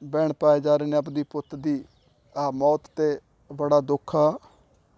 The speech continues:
ਆ, ਡੇਲੀ ਪੋਸਟ ਪੰਜਾਬੀ ਵੀ ਪਰਮਾਤਮਾ ਅੱਗੇ ਅਰਦਾਸ ਕਰਦਾ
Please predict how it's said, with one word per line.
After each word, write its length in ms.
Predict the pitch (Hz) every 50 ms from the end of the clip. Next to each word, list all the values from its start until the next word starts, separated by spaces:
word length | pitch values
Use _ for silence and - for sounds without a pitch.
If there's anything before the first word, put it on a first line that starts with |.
| _ _ _ _ _ _ _ _ -
ਆ, 100 | 147 139
ਡੇਲੀ 240 | 139 143 156 156 160
ਪੋਸਟ 560 | - - 151 151 151 151 156 - - _ -
ਪੰਜਾਬੀ 540 | 156 - 151 143 147 147 143 139 143 156 156
ਵੀ 160 | 151 151 147
ਪਰਮਾਤਮਾ 560 | 139 156 147 143 143 143 147 143 - 156 156
ਅੱਗੇ 160 | 151 147 160 151
ਅਰਦਾਸ 340 | 143 135 151 139 143 135
ਕਰਦਾ 440 | - - 143 135 131 139 147 139 -